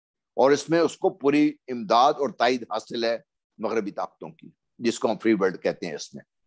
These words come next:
हमें ये भी नहीं भूलना चाहिए। तो अब इसके मुकाबले में पाकिस्तान को अपना diplomatic offensive दोबारा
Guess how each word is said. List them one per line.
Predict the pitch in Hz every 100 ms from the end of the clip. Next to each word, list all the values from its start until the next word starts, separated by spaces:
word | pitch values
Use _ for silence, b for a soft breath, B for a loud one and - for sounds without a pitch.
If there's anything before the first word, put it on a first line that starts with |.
| _ _ -
हमें | 120 135
ये | 143
भी | 143
नहीं | 135
भूलना | 107 101 90
चाहिए। | - 64 67 _ _ _ _ _ _ _ _ _ -
तो | 139
अब | 147 202
इसके | - 208
मुकाबले | 185 151 139 151 165
में | 156 160
पाकिस्तान | 139 117 - 120 131
को | 127
अपना | 117 123
diplomatic | 113 95 87 92 110 117 -
offensive | 98 104 - 107
दोबारा | - 95 98 107